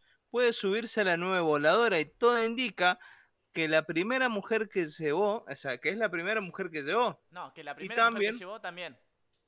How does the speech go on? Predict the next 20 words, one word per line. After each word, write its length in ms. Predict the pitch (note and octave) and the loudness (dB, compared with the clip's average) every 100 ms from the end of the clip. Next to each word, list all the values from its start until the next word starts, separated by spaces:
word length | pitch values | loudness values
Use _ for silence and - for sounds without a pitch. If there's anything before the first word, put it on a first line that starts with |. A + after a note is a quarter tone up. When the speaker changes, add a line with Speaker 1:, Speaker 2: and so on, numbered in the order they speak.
| _ _ _ _ _ - | _ _ _ _ _ -6
Speaker 1:
También, 520 | C#3 B2+ D3+ F#3 G3 | -6 0 2 2 2
claro, 460 | D#3+ C#3+ D3+ G3 - _ _ _ _ | 2 4 2 -4 -10 _ _ _ _
ya 220 | D#3 E3+ | 0 0
que 280 | F#3+ F3+ F3 | 0 0 0
es 80 | E3 | -2
muy 360 | F3+ G3 G#3+ D#3+ | -2 0 -2 -2
difícil 760 | E3 - G#3+ G3+ - G#3+ G#3 | -6 -4 -6 -6 -8 -8 -6
que 220 | F3 G3 | 0 2
Goku 400 | F#3+ E3 G3 G#3+ - | 2 0 -4 -8 0
pueda 340 | G#3 A#3 F#3 | 4 4 4
cargar 460 | - C3+ C#3+ A3+ A#3 | 2 0 4 6 6
a 40 | |
una 180 | F3+ D3+ | 2 -2
mujer 520 | C#3+ D3+ G3 F#3+ B3 - _ _ _ _ | -4 -6 2 2 0 -8 _ _ _ _
que 260 | D#3+ F#3+ G3+ | 0 0 2
cuadruplica 680 | F3 D#3 D3 C#3 D3 E3+ D#3 | 2 4 2 -2 -4 -2 -4
su 160 | D#3+ | -4
tamaño 600 | C#3+ C3 C3 D3 G3+ F#3+ - | -2 0 0 0 -4 -4 -4
a 120 | C3+ | 0
cuestas. 640 | G#3 A3 - B2 - - | 2 2 2 -2 -2 -18